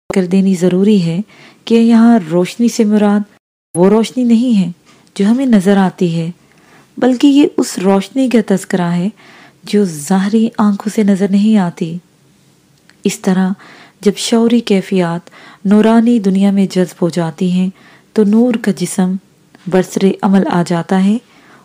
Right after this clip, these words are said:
اس وقت آدمی نور کی دعاؤں کے ذریعے زمانیت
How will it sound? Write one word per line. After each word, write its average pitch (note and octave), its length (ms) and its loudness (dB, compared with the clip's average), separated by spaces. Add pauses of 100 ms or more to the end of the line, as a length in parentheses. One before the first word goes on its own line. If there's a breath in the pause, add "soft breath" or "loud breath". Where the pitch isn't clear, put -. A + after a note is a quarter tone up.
(140 soft breath)
اس - 200 -4
وقت - 260 0
آدمی F#3 480 -2 (400 loud breath)
نور A3 240 4
کی - 360 -8
دعاؤں F3+ 200 0
کے F3 160 -2
ذریعے E3+ 400 -2 (400 soft breath)
زمانیت G3 880 2